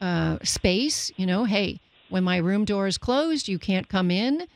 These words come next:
Uh, it might be about food or your body. You know, "I only eat twice a day," or whatever you might do, or, "I don't eat this," or, "I don't eat that, so, um,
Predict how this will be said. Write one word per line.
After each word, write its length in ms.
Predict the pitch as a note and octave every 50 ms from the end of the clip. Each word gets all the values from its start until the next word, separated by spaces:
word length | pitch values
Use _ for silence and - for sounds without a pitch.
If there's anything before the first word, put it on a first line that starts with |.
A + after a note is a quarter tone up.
| _ _ _ _ _ _
Uh, 240 | F3+ F3 E3+ E3 - -
it 100 | F#3+ -
might 220 | - F#3 F#3 F3
be 100 | - F3+
about 260 | F#3 E3 F3 E3+ F3
food 460 | - - - B3 B3 C4+ C#4+ D4+ D#4 D4+
or 140 | B3 F3+
your 140 | F3 F3 E3+
body. 360 | D#3 D3+ F3 F3 F#3+ G#3+ A#3+
You 180 | C4 C4+ B3 A3
know, 140 | A3 A3+ A3+
"I 140 | G#3+ G3 F3+
only 200 | F#3 G3 G3+ F#3+
eat 220 | G3+ G#3 G3+ -
twice 320 | - - G3+ G#3+ A#3+ -
a 60 | C4 B3
day," 200 | C4 C4 C4+ B3+
or 60 | F#3+
whatever 280 | F3 F3+ A#3 A#3+ G#3+
you 140 | G#3 G#3 G#3
might 200 | G3 G#3 G3+ G3+
do, 160 | G3 B3+ D4
or, 60 | C#4 G#3+
"I 100 | F3 E3+
don't 180 | F#3 F#3+ G3
eat 180 | G3 F#3+ F3 -
this," 240 | A#3+ C4 C#4+ - -
or, 60 | F#3+
"I 80 | F3
don't 160 | E3+ F#3+ F#3+ F#3+
eat 160 | F3+ E3+ -
that, 300 | G3 A3 B3+ C#4 C#4 -
so, 360 | - - G3+ F#3+ F#3+ F#3 F3 - - - _ - -
um, 220 | - E3+ E3+ E3